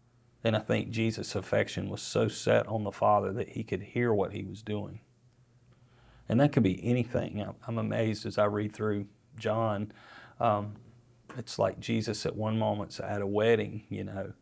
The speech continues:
One moment he's over here in Samaria, you know, ministering to a woman who's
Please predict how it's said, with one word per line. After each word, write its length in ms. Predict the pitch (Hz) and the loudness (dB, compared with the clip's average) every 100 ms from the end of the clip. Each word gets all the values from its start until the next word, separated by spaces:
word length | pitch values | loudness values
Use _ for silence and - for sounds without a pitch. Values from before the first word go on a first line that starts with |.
| _ - - - - - - _ _ _ _ _ - | _ -20 -20 -20 -20 -20 -20 _ _ _ _ _ 6
One 180 | 127 139 | 10 12
moment 320 | 113 107 92 | 10 8 4
he's 200 | 110 110 | 4 6
over 180 | 110 120 | 6 4
here 400 | 120 120 113 107 | 4 6 6 6
in 340 | 107 101 80 | 4 -2 -8
Samaria, 720 | - - 104 110 123 117 110 | -6 -2 0 4 6 6 6
you 200 | 110 107 | 4 2
know, 160 | 104 104 | 0 0
ministering 600 | 104 113 110 - 107 107 | 0 -2 -2 -2 -2 -2
to 160 | - 107 | 2 2
a 40 | |
woman 460 | 104 107 120 110 107 | 4 4 4 2 0
who's 480 | 107 104 - - | -2 -2 -6 -10